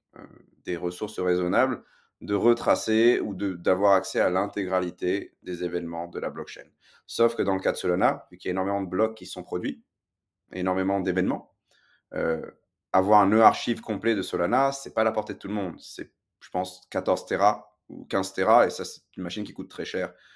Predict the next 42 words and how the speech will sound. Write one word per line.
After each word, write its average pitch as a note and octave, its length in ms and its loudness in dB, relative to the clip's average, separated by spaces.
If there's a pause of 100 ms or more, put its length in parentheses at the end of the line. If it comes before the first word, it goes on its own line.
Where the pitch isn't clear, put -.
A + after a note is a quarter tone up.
(240)
C'est, E2+ 320 -8
c'est, - 280 -12
c'est, - 520 -18
c'est - 180 -10
beaucoup G2+ 240 -6
de G#2+ 60 -8
temps, A2+ 300 2
c'est A#2 160 -8
pas G#2+ 100 2
facile. A#2+ 520 -2 (340)
Et F#2+ 40 -2
à G2 60 6
mesure A2+ 280 2
que - 80 0
le F#2+ 120 0
temps G#2 180 2
passe, C3 400 6
eh E2 60 -8
ben, F#2 280 -2
le, D2+ 120 -2
le, C#2 400 -12
le, C2 120 -18
le, - 600 -18
la, - 100 -16
la F2+ 100 -6
taille G#2+ 220 4
du G2 140 0
registre F#2 480 0
augmente. G#2 480 2 (360)
Heureusement, A#2 380 6
pour G2+ 180 -6
rejoindre G#2+ 300 2
Solana G2 240 2
en G#2 60 0
tant F#2 100 -4
que F2+ 60 -6
validateur, F#2 480 2
il G2 40 -2
y F2+ 40 -2
a - 20 -2
des E2+ 80 -4
checkpoints A2 520 -2